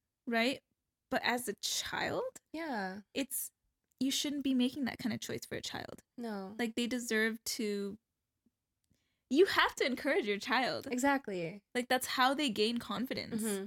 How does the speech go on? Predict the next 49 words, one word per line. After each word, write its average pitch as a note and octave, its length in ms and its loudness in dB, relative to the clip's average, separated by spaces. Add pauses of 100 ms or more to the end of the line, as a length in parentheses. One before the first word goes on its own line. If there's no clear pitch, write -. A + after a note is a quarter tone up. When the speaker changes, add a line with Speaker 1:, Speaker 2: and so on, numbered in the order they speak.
(140)
Speaker 1:
If B3+ 160 4
you B3+ 160 4
just C#4+ 220 -2
leave G#3+ 300 -2
them B3 160 -2
without A3 360 -4
that, D4 200 -2
they B3+ 100 0
won't A3+ 300 -2 (120)
have A#3+ 260 -2
confidence B3 500 -2
in A#3 100 4
what A3 80 2
Speaker 2:
Yeah. G#3 60 -4
Speaker 1:
they A#3+ 120 -2
do. E4+ 320 -4 (520)
Speaker 2:
And C4+ 100 4
I D#4 60 4
think D4 180 0
you E4 100 4
can, D#4+ 160 -2
like, D4+ 240 0 (140)
if A3+ 160 0
you B3 80 2
don't A#3 240 0
want C4 180 0
her A#3 140 -2
to G#3+ 80 -8
be, G3 140 -2
like, F#3 160 -4
obsessed E3+ 420 -6
with F3+ 80 -8
her F3+ 140 -4
looks, F3 340 -4
like, A#3+ 100 -2
I - 40 2
Speaker 1:
Yeah. A#3+ 80 0
Speaker 2:
think G#3+ 120 -2
you A3 80 0
can A#3 120 -6
do G3+ 80 -2
it G3 80 -2
in F#3+ 40 -4
other F#3+ 140 -2
ways. F3 160 -2
Like, F3 160 -8
you G3 60 -8
can G#3+ 120 -2
say, G#3+ 320 -2